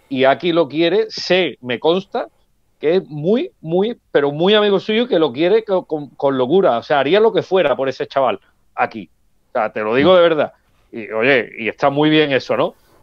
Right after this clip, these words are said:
Y que se reía con él, pero, pero el tío busca, pero, pero riéndose a carcajadas, ¿eh? Y digo, "Hostia",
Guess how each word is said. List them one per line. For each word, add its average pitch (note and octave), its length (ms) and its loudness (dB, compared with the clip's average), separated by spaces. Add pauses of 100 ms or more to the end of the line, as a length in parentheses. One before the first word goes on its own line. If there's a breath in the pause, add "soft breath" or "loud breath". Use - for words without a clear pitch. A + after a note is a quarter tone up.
(140)
Y D3+ 100 -2
que D3 140 0
se C3+ 160 0
reía C3 400 2
con D#3 140 2
él, F3+ 200 2
pero, E3 400 6
pero A2 220 -8
el G#2 80 -8
tío B2 240 -2
busca, E3 400 0
pero, G2+ 320 -8 (140)
pero G2+ 220 -4
riéndose A#2+ 460 -2
a C3+ 80 0
carcajadas, D#3 600 0
¿eh? D3+ 120 -6 (600)
Y A#2 60 -10
digo, A2+ 180 2
"Hostia", - 340 0